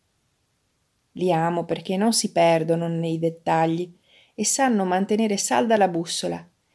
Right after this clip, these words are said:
ed essere lucidi e razionali e affidabili quando noi precipitiamo nei gorghi misteriosi che ci portiamo dentro. Li amo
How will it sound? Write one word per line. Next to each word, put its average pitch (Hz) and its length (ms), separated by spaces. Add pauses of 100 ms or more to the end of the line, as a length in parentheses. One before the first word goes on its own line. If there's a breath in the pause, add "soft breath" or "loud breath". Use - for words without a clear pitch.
(140 soft breath)
ed - 140
essere 175 380
lucidi 220 520
e 185 60
razionali 190 840
e 190 100
affidabili 226 840 (360 soft breath)
quando 277 260
noi 294 200
precipitiamo 226 800
nei 185 220
gorghi 208 380
misteriosi 208 840
che 196 120
ci - 180
portiamo 170 460
dentro. 160 480 (1080)
Li 175 240
amo 170 480